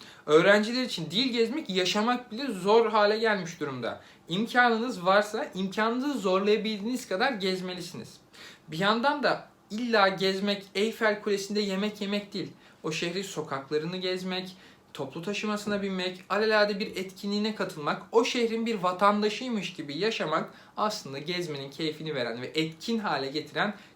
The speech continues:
kısmı. Yaşadığınız dünyanın sadece bulunduğunuz ilin sınırları, ülkenin sınırları olmadığını görmek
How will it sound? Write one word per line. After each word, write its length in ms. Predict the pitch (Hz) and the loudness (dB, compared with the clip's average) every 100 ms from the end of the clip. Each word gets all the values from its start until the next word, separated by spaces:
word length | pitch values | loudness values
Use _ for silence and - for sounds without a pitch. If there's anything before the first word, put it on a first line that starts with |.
| - | -10
kısmı. 400 | 165 160 139 139 - - | -8 -6 -8 -10 -14 -6
Yaşadığınız 640 | 143 165 202 190 208 202 | 0 2 2 0 -2 -2
dünyanın 540 | 165 202 202 196 208 214 - | -2 0 2 2 2 -2 -8
sadece 800 | - - 180 185 185 180 190 - - - | -14 2 6 6 4 2 2 0 -14 -16
bulunduğunuz 720 | 135 156 170 170 180 190 185 | -4 0 0 0 -2 -2 -4
ilin 220 | 170 170 165 | -4 -4 -4
sınırları, 680 | - 170 170 165 156 156 156 | -4 -4 0 2 4 2 0
ülkenin 360 | 151 - 170 | -6 -4 -4
sınırları 500 | 185 - 175 170 170 | -4 -6 -4 -2 0
olmadığını 460 | - 196 180 147 147 | 2 2 0 -2 -2
görmek 360 | 147 143 165 | 2 2 2